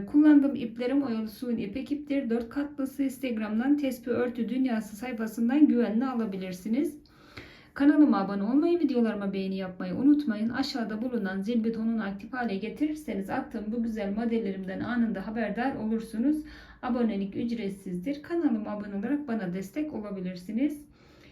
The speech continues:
Şimdiden yorum yapan, beğeni yapan arkadaşlarıma da buradan çok çok teşekkür ederim. Modelimin yapımına geçelim. Modelimin ilk aşamasına başlayalım arkadaşlar.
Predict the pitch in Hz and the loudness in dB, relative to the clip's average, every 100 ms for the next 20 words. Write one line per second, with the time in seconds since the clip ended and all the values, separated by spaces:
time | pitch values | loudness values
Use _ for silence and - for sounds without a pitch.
0 | - - 330 311 226 220 214 226 285 302 | -20 -6 -2 2 4 2 0 4 8 8
1 | - 226 196 196 220 240 208 196 202 220 | 6 -2 -4 -2 0 0 -2 -4 -6 -4
2 | 220 196 196 233 240 214 185 180 233 196 | -6 -6 -4 -4 -2 -2 -4 -4 -2 -2
3 | 175 175 - 254 202 180 294 294 262 233 | 0 0 -2 -4 -4 -4 -6 -6 -4 -6
4 | 226 220 294 277 185 208 302 - - - | -6 -2 0 0 0 -2 -4 -6 -14 -20
5 | - - 302 262 220 214 214 214 269 233 | -10 2 4 6 4 2 2 2 0 0
6 | 214 226 285 220 202 202 190 196 196 - | 0 0 0 -2 -6 -8 -8 -8 -12 -20
7 | _ _ _ _ _ _ _ 294 294 277 | _ _ _ _ _ _ _ -4 -2 -2
8 | 233 220 269 294 285 285 277 226 226 202 | 0 0 0 0 0 0 0 -4 -4 -4
9 | 196 240 269 233 214 - 185 175 170 175 | -4 -2 -2 -2 -4 -4 -2 -2 -2 -6
10 | 175 175 - 233 277 | -8 -8 -8 -6 -4